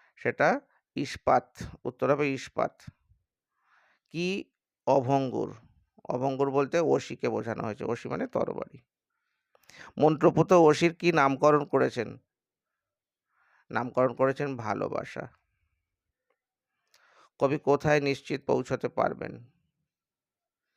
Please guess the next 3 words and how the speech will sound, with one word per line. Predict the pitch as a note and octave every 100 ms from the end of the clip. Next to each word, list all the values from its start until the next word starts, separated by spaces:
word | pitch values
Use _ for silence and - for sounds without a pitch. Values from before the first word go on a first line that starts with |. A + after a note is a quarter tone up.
| _ _ _
খরজুরের | - C3+ B2+ C#3 C3+ C3+ A2
দ্বীপে, | A2 G2 G#2+ - _ _ _ _ _ _ _ _ _
খরজুরের | C3 B2 B2 C3+ C#3+